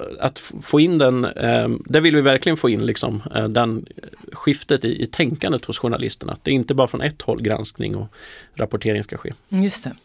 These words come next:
Speaker 2: Nej, för ni har ju något som heter The Optimist's Edge, där ni genomför undersökningar om vad folk tror och jämför det, liksom, med vad fakta säger. Så vad upplever du är det mest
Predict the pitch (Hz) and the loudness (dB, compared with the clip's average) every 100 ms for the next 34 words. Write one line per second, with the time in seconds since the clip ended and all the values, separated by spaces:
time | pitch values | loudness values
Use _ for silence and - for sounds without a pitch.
0 | - - - - - 202 233 226 233 262 | -20 -18 -18 -20 -4 -2 2 4 4 4
1 | 214 165 160 170 160 160 160 156 - 180 | 4 2 0 -2 -2 0 0 0 0 -4
2 | - 180 170 165 - - - - 202 151 | -4 -2 0 -2 -6 -10 -4 2 2 0
3 | 139 - - 165 170 175 185 175 185 269 | -2 -2 0 2 2 2 2 0 0 -2
4 | 233 233 214 175 175 285 277 - 160 156 | 2 2 2 2 -2 -2 -2 -4 -2 -2
5 | - 156 - - 285 139 147 185 208 175 | 0 -4 -4 0 2 2 2 0 0 2
6 | 190 170 160 - 285 131 135 - 143 143 | 4 2 0 -2 0 0 0 -4 -4 -4
7 | 143 - - - - 285 247 - - 170 | -4 -8 -8 -8 -2 0 0 0 -4 -4
8 | - - - - - - 233 220 - 226 | -14 -20 -20 -20 -12 2 4 4 2 0
9 | 226 _ _ - 233 - 220 208 262 294 | -2 _ _ -2 -2 0 0 0 0 0
10 | 208 185 165 - - - - | 0 2 0 -2 -8 -10 -14